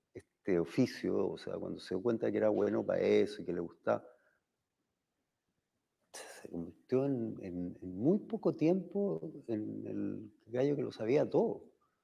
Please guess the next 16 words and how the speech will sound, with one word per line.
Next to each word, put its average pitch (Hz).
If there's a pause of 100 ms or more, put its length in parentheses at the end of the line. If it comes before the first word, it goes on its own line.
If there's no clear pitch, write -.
(200)
Conocía 95
los 85
equipos, 80
conocía 90
la 90
luz, 85
conocía 87 (440)
sen-, -
sensitometría, 95
se-, 139 (2250)
era 143
muy 160
bueno, 196
muy, 170
muy 185
trabajador. 123